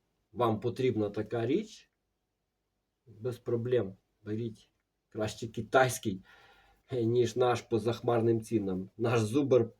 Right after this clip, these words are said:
півтора тисячі, двадцять, той, е, сорока амперний, тут шістдесят три ампера він витримує. Ну, заявлено, по крайній мірі, сорок, шістдесят три, то є.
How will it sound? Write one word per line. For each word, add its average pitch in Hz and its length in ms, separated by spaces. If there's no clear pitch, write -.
півтора 131 460
тисячі, 113 800
двадцять, 113 840
той, 107 260
е, 107 360
сорока 127 520
амперний, 120 640
тут 143 180
шістдесят 139 640
три 151 160
ампера 123 640
він 104 160
витримує. 101 640
Ну, 95 280
заявлено, 95 640
по 90 160
крайній 85 320
мірі, 85 240
сорок, 170 480
шістдесят 131 520
три, 92 200
то - 160
є. - 100